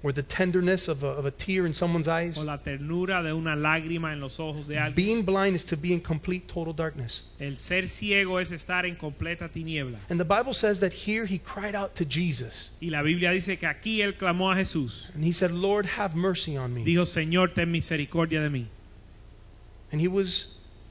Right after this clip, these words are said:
Speaker 1: healed from that,
Speaker 2: Y él fue
Speaker 1: from his
Speaker 2: sanado.
Speaker 1: blindness, and he was able to see.
Speaker 2: Fue sanado de sus tinieblas y pudo ver.
Speaker 1: How many were the point living their life in blindness,
Speaker 2: ¿Cuántos
Speaker 1: in
Speaker 2: estu-,
Speaker 1: darkness.
Speaker 2: cuántos estuvieron en medio de las tinieblas?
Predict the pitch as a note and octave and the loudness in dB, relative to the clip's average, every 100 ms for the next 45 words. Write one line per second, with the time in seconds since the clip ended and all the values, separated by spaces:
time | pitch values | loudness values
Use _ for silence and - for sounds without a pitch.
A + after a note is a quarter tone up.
0 | - - - - - - - - - - | -20 -20 -20 -20 -20 -20 -20 -20 -14 -6
1 | A3+ G3+ - B2+ G2+ - - - - E3+ | -4 -4 -4 -4 -4 -8 -18 -14 -2 -2
2 | E3 F#3 E3 D#3+ F3 G#3 E3+ D#3+ C#3+ B2 | 0 0 2 6 6 8 8 6 4 0
3 | D#3 D#3+ F3+ G3+ G#3 F3+ C#3+ - A2+ - | 2 4 8 8 8 6 4 0 -4 -2
4 | E3+ - E3+ D#3+ E3+ G3 G3 F3 F#3+ - | -2 2 2 4 4 6 4 2 -2 -2
5 | F3 E3+ F#3 G3 G3 F3 D3 F3 E3+ D#3 | 0 2 4 4 2 0 2 4 6 4
6 | C3 G2+ - - - - - - - - | 2 -2 -10 -20 -20 -20 -20 -20 -20 -20
7 | - - - - - F3 G3+ G#3 F3 E3+ | -20 -20 -20 -16 -6 0 0 0 -2 -4
8 | D3 - - E3 F3 - - - - - | -4 -8 -4 -2 -2 -8 -20 -20 -20 -16
9 | - C#3+ F#3 G3+ F#3+ F#3 E3+ E3+ D#3 D3+ | -4 2 2 2 0 0 -2 -2 -4 -2
10 | D3 C#3 B2+ - - - - E3 F3 F#3+ | -4 -6 -8 -10 -12 -14 -2 0 2 0
11 | F3 F#3 F3+ E3 E3 A#2 G2+ - D#3+ F3 | 4 6 6 6 4 -2 -4 0 0 2
12 | F3+ E3+ - - C#3 - - D3 - D3 | -2 -6 -12 -14 -16 -12 -8 -6 -2 -2
13 | D3+ E3 E3 E3+ E3+ C#3+ C#3 D3+ E3+ F#3 | 2 2 2 -2 -4 -6 -4 0 2 2
14 | F3 E3+ - F3+ D#3 B2 A#2 A2+ - | 0 -2 -4 -4 -2 -2 -4 -6 -10